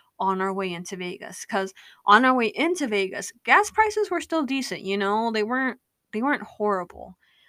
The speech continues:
But when we got back from Vegas, that's when gas prices rocketed. So <laughs> it was, like, five dollars a gallon,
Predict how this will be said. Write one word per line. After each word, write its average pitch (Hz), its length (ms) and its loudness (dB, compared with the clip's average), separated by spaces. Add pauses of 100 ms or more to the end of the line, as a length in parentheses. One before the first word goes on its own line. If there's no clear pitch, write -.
(140)
But 185 420 0
when 185 160 0
we 180 100 -4
got 180 320 -2
back 277 560 2 (260)
from 202 300 -2
Vegas, 175 420 -6 (140)
that's 233 280 2
when 220 120 -4
gas 180 220 -8
prices - 540 -14
rocketed. - 540 -8 (400)
So 185 640 0
<laughs> - 120 -4
it 233 40 0
was, 240 200 0
like, 196 160 -2 (120)
five 233 280 4
dollars 220 440 6
a 196 40 -6
gallon, 190 580 -4